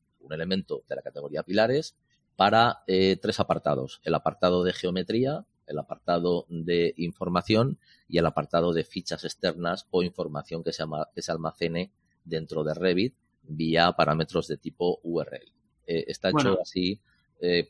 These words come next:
Speaker 1: porque nos hemos apoyado en los documentos de la Building Smart, eh, del capítulo español de la Building Smart, que, eh, se hicieron en su momento, concretamente los que elaboraron, entre otros, eh, Al-, Álvaro Sánchez Palma, Javier Alonso, y hemos intentado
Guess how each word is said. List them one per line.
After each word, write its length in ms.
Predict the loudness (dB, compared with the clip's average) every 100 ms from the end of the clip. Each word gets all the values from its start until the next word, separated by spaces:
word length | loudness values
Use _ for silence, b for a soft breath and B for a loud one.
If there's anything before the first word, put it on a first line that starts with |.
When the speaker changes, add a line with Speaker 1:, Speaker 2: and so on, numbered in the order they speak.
| _
Speaker 1:
porque 420 | -10 -10 -8 -6
nos 160 | -6 -6
hemos 220 | -8 -6
apoyado 420 | -4 0 0 0
en 60 | 0
los 160 | -4 -6
documentos 520 | -8 -8 -8 -6 -4
de 100 | 0
la 140 | 0
Building 320 | 0 -4 -6 -6
Smart, 400 | -2 0 0 -4 _ _ _
eh, 380 | -4 -2 -2 -4
del 80 | -8
capítulo 400 | -12 -14 -10 -10
español 380 | -8 -6 -4 -4
de 60 |
la 100 | -2
Building 300 | -4 -6 -10 -4
Smart, 320 | 0 0 -2 b b _ _
que, 500 | -2 0 0 -2 -4
eh, 40 |
se 120 | -6 -8
hicieron 440 | -2 -2 0 -2
en 80 | -6
su 180 | -6 -6
momento, 460 | -2 -2 0 -2
concretamente 500 | -2 -8 -8 -6 -4
los 160 | -6 -6
que 240 | -6 -6
elaboraron, 680 | -4 -4 -2 0 2 0 -2
entre 260 | -6 -4 -4
otros, 440 | -2 -4 -4 -8 _ _ _ _
eh, 720 | -6 -4 -2 -2 -4 -6 -8 -10
Al-, 260 | -8 -6 2
Álvaro 480 | 4 4 4 2 -2
Sánchez 480 | -6 -6 -4 -4
Palma, 580 | 2 4 4 2 2 0 b b _
Javier 320 | -6 0 2
Alonso, 600 | 4 2 2 2 2 0
y 100 | -2
hemos 200 | -2 -2
intentado 680 | -4 -4 -4 0 4 4